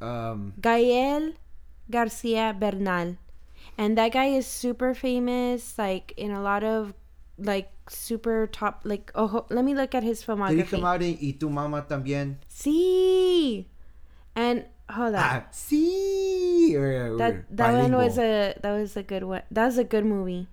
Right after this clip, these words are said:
Speaker 2: That one was a good movie.
Speaker 1: You've seen that movie?
Speaker 2: Yes. Oh, he came out in Zorro. Oh, and the twenty twenty-one one. I guess I haven't seen that one. He is,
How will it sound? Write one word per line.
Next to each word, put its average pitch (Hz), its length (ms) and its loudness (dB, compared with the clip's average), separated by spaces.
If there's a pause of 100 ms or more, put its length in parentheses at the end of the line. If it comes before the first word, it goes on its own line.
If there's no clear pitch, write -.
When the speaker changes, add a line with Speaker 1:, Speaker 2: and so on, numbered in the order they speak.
(120)
Speaker 2:
That 202 100 -8
one 190 160 -6
was 190 140 -8
a 190 40 -10
good 190 140 -8
movie. 175 100 -2
Speaker 1:
You've 156 100 2
seen 175 180 -2
that 165 120 0
movie? 160 500 0 (100)
Speaker 2:
Yes. 247 960 0 (300)
Oh, 220 180 -6
he 214 140 -6
came 220 260 -6
out 220 100 -8
in 233 200 0
Zorro. 233 580 -2 (480)
Oh, 214 200 4
and 214 200 0
the 208 120 -4
twenty 214 380 -4
twenty-one 185 640 -6
one. 214 300 -10 (240)
I 208 80 -10
guess 208 340 -10
I 208 40 -8
haven't 233 300 -8
seen 277 240 -8
that 269 200 -10
one. 190 240 -12 (3000)
He 240 400 -8
is, 226 1000 -4